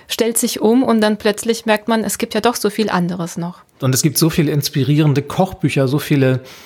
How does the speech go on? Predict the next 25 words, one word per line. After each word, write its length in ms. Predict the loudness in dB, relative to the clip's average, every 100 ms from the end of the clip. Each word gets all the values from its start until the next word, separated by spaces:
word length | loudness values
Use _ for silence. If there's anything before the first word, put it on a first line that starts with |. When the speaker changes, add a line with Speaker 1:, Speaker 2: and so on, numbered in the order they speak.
| -20 -20 -16
Speaker 2:
tolle 540 | -4 0 2 2 2 -2
Blogs, 720 | -4 -2 2 2 0 -4 0
wo 140 | 0
man 200 | 2 2
sich 380 | 0 -2 -4 -10 -14 -12
immer 260 | 0 2 2
wieder 180 | 0 0
Anregungen 480 | 2 2 2 0
und 60 | -2
neue 220 | 0 0
Rezepte 440 | 0 -2 -2 0 2
holen 240 | 2 2
kann. 340 | 2 2 0 -4
Ich 100 | -2
glaube, 240 | 0 2
die 340 | 0 -2 -2 -8
Ideen 580 | -4 -2 2 4 4 2
und 380 | 2 0 -2 -4
die 400 | -2 -2 -4 -8 -18
Varianten, 920 | -12 -2 0 2 2 2 2 0 2
die 180 | 2
werden 240 | 2 2 2
einem 400 | 0 0 0 0
nicht 380 | 0 0 -2 0
ausgehen, 580 | 0 0 0 0 0